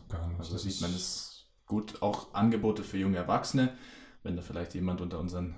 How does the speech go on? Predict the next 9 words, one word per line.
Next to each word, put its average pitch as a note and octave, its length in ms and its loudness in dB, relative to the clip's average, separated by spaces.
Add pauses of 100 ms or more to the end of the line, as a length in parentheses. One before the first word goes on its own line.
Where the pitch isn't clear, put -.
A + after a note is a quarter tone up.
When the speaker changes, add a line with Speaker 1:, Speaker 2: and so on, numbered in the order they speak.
Speaker 2:
ZuhörerInnen F#2 880 -4
dabei F2 300 -2
ist, - 240 -6
der - 100 -4
da E2+ 140 -4
mal F2 180 -4
was E2+ 240 -6
nutzen F#2 520 -6 (120)
würde, F2+ 340 -2